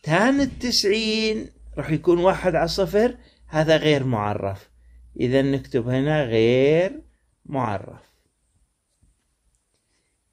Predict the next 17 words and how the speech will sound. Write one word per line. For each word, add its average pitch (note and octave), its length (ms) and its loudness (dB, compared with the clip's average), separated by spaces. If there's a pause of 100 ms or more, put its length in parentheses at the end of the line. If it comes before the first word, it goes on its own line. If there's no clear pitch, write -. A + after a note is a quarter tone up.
(160)
أما B2+ 200 2
المية D#3 420 2
وثمانين D3+ 880 -2 (1160)
اللي G#2+ 260 -4
هي A#2 260 2
تجي A2+ 440 -4
هذه A2 380 2
اللي G#2+ 120 -6
بيسأل A2+ 480 -4
عنها، A#2 460 -6 (2000)
بالنسبة D3+ 520 2
للساين D#3 1120 0 (680)
تجي A#2+ 340 -2
سالب E3 480 2
واحد، G3 600 0
آه، B2+ 680 6
صفر، G3+ 560 -4